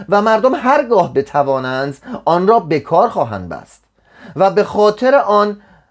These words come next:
هم، و به خاطر آن هم همواره مورد ستایش قرار می‌گیرند، نه سرزنش. حال که چنین است، مردم را می‌توان فقط با استفادهٔ متوالی از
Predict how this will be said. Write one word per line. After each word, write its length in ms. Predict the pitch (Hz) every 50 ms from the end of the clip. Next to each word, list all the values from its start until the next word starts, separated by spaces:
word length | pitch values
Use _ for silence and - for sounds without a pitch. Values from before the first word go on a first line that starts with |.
| _ _ _
هم، 280 | - 214 208 165 143 - -
و 340 | 151 165 - 160 170 190 180
به 100 | 190 196
خاطر 380 | - 196 185 180 - 196 180
آن 220 | 185 190 254 294 285
هم 200 | 254 262 262 233
همواره 680 | 190 190 165 165 165 165 165 160 175 170 190 - 294
مورد 340 | 311 220 180 160 143 139 143
ستایش 500 | 139 - 156 139 - 160 185 254 - -
قرار 300 | 220 170 147 143 143 135
می‌گیرند، 580 | 131 135 127 110 123 120 120 113 107 110 101 _ _ - - - -
نه 260 | 127 131 135 156 202 233
سرزنش. 800 | - 269 240 208 143 107 107 95 85 71 64 - - - - _ _ _ _ _ _ _ _ _ _ _ _ _ _ _
حال 220 | - 233 240 233
که 160 | 226 - 240 220
چنین 380 | - 247 233 226 220 220 220
است، 320 | 226 233 247 277 294 285 -
مردم 340 | 220 190 185 180 196 196
را 100 | 202 208
می‌توان 440 | 202 202 196 180 202 196 196 202 208
فقط 420 | 185 - - - 151 170 190 - 190
با 140 | 202 185
استفادهٔ 640 | 160 143 - - 147 135 143 143 135 131 156 185 208
متوالی 600 | 202 170 147 - - 139 131 127 131 131 139 165
از 100 | 180 170